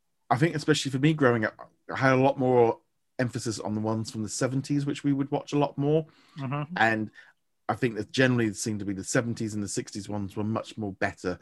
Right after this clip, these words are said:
Speaker 1: than the ones from the eighties. And
Speaker 2: That's true, yeah.
Speaker 1: Yeah,
Speaker 2: Without
Speaker 1: I
Speaker 2: a
Speaker 1: think,
Speaker 2: doubt.
Speaker 1: yeah.
Speaker 2: Uh, this, I think this is probably one of the better ones from the eighties.
Speaker 1: Mm.
Speaker 2: Uh, and then, of
Speaker 1: Yeah.
Speaker 2: course, you know, eighty-nine, they hit Little Mermaid and everything just kinda took off from there. <laughs>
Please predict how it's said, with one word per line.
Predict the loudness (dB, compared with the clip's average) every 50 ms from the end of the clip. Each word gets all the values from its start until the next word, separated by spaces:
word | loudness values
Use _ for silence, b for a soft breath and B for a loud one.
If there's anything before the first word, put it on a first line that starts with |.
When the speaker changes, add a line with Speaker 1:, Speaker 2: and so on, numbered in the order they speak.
| B B B B B B B
Speaker 1:
than | -4 -2
the | -2 -4
ones | -4 -4 -4 -6 -6
from | -6 -6
the | -4 -4 -4
eighties. | -4 -6 -6 -8 -10 -8 -8 -8
And | -8 -8 -8 -10 B B B B B B B
Speaker 2:
That's | 6 6 6 4 2
true, | -6 -10 -10 -10 -12
yeah. | -12 -12 -12 -14 -16 -18 -18
Speaker 1:
Yeah, | -16 -8 -4
Speaker 2:
Without | 0 2 4 4 4 4
Speaker 1:
I | 2
Speaker 2:
a |
Speaker 1:
think, | 0 -2 -2
Speaker 2:
doubt. | -4 -6 -6 _ _ _ _ _ _ _ _
Speaker 1:
yeah. | -4 0 2 4
Speaker 2:
Uh, | 4 4 2 0 2
this, | 0 0 0 0 -6 -2
I | 2 4 4
think | 4 6
this | 6 4 4 2
is | -2 -8 -10 _ _
probably | -4 0 2 2 2 2 0 -2 0
one | 2 2 4 4
of | 4 4
the | 2
better | 4 6 6 6 6 6
ones | 4 2 0 -2 -2 -6 -6
from | -2 0 0 2 2
the | 2 2 2
eighties. | 2 2 2 0 -2 -4 -4 -4 -4 -4 -6 -10 -12 -14 _ _ _ _ _ _ _ _ _ -6
Speaker 1:
Mm. | -4 -2 -2 -2 -2 -4 -6 -8 -10 -12
Speaker 2:
Uh, | -16 -20 -20 _ _ _ _ _ _ _ _ _ _ _ _ _ _ _ -2
and | -2 0
then, | 0 0 0
of | 2
Speaker 1:
Yeah. | 2 2
Speaker 2:
course, | 2 0 -2 -2
you | -2 -2
know, | 0 4
eighty-nine, | 4 4 4 4 4 6 6 6 6 4
they | 2 2
hit | 2 2 2 4
Little | 2 2 4 4
Mermaid | 4 2 2 2 2 0 0
and | -2 -2
everything | -4 -4 -4 -6 -8 -10
just | -12 -10
kinda | -12 -12 -10
took | -10 -10 -10
off | -8 -10 -10 -8
from | -8 -4 -2
there. | 2 4 4 4 2 0
<laughs> | -8